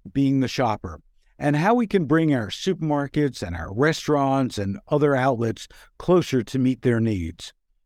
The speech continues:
I hope you'll come back to join us on next week's installment of The Lemper Report Live, when we'll focus on the biggest and the best insights and, frankly, the things that really matter to our food world.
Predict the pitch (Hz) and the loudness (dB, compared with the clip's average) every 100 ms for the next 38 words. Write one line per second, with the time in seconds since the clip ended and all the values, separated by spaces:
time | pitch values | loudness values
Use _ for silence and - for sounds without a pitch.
0 | _ _ 123 117 151 165 160 156 147 147 | _ _ -4 0 0 2 0 2 0 2
1 | 143 - 123 139 143 143 127 - 131 139 | 0 -2 0 0 2 0 -4 -2 -2 0
2 | 185 - - 123 - - 117 - 139 139 | -2 -4 -6 -6 -6 -4 -4 -2 -2 0
3 | 175 190 _ _ _ _ 143 151 143 - | -2 -4 _ _ _ _ 2 2 2 -8
4 | 123 151 147 139 - 147 - 151 139 143 | -2 0 0 -2 -2 -2 0 0 0 0
5 | 175 139 90 82 _ _ _ _ 147 160 | 0 0 -4 -12 _ _ _ _ -2 0
6 | 160 156 - 196 196 202 175 170 156 156 | 0 -2 2 0 2 -2 0 0 0 -2
7 | 143 123 135 147 151 101 - - 131 120 | -6 -4 -2 0 0 -2 -8 -8 -2 -2
8 | 113 135 127 - 170 170 170 160 151 - | 0 0 0 -4 -4 0 2 2 2 -4
9 | - _ _ _ 170 180 180 165 - 233 | -20 _ _ _ -2 0 0 -2 0 0
10 | 214 214 196 165 156 156 165 156 127 151 | 2 2 2 0 -2 -2 -2 -2 -2 -2
11 | 127 143 143 139 143 151 127 117 - 147 | 0 0 2 2 2 0 0 -2 -2 0
12 | 131 135 - 175 139 127 98 82 - | 2 0 0 0 2 0 -2 -8 -18